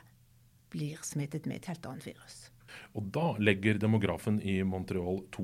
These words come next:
Speaker 2: og to sammen. For de som var tjueåtte år i nitten atten, de var født i atten nitti. Og i atten nitti ble verden rammet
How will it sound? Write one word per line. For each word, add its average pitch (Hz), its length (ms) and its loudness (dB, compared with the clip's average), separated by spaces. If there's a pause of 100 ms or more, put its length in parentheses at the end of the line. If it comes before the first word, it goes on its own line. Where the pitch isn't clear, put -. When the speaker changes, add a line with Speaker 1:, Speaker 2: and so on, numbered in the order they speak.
Speaker 2:
og - 160 -6
to 87 140 -6
sammen. - 360 -10
For 101 140 -4
de 98 80 2
som 101 180 0
var 95 240 4
tjueåtte - 640 -2
år 107 300 2
i 107 160 2
nitten 113 260 -2
atten, 196 300 4 (560)
de 104 100 -2
var 120 140 -2
født - 240 -4
i - 80 -6
atten - 260 -2
nitti. - 280 -8 (500)
Og 101 100 4
i 107 60 2
atten 120 320 2
nitti 113 360 4
ble 143 200 4
verden 104 320 6
rammet 107 380 2